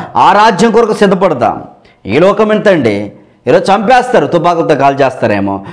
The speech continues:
పొడి చేస్తారేమో, కత్తులు నరికేస్తారేమో, but లోపల స్పిరిట్ ఉంది, ఆ స్పిరిట్కి చావు లేదు. యేసు ప్రభువు నమ్మిన ప్రతి ఒక్కరూ పరలోకంలో ఉండాలని ఆశ కలిగి జీవిస్తూ ఉన్నారు. అక్కడ గిరిజనులను చెప్పుకుంటున్న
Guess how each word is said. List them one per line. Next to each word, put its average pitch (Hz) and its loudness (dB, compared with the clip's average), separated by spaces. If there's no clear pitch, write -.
పొడి 175 2
చేస్తారేమో, 175 0
కత్తులు 185 0
నరికేస్తారేమో, 214 0
but 180 0
లోపల 233 2
స్పిరిట్ - -2
ఉంది, 101 -2
ఆ 151 2
స్పిరిట్కి 180 -2
చావు 156 2
లేదు. 110 -6
యేసు 180 0
ప్రభువు 180 0
నమ్మిన 180 2
ప్రతి 165 0
ఒక్కరూ 175 2
పరలోకంలో 190 0
ఉండాలని 160 2
ఆశ 175 0
కలిగి 151 0
జీవిస్తూ 139 0
ఉన్నారు. 104 0
అక్కడ 113 -2
గిరిజనులను 196 2
చెప్పుకుంటున్న 123 -2